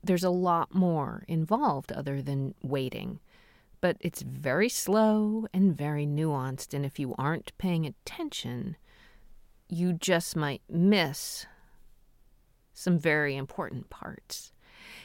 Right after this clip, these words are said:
And that whole idea really resonates with me. It just feels true in my bones somehow. I think when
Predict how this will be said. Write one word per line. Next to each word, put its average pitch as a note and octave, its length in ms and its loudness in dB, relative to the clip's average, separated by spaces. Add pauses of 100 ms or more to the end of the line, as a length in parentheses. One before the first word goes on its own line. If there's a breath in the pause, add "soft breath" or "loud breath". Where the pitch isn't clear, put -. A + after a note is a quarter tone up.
(140 loud breath)
And F3+ 160 6
that A#3 260 0
whole D#3 240 0
idea C3+ 500 -2
really C#3 320 -4
resonates A#2+ 600 -8
with - 180 -14
me. A2 260 -8
It D3 100 -8
just - 300 -4 (100)
feels G3+ 520 -2
true - 720 -4
in C#3 400 -6
my C3+ 240 -6
bones D3+ 600 -2
somehow. A#2+ 720 -12 (1800 soft breath)
I E3+ 100 2
think F3+ 380 0
when D#3 140 -2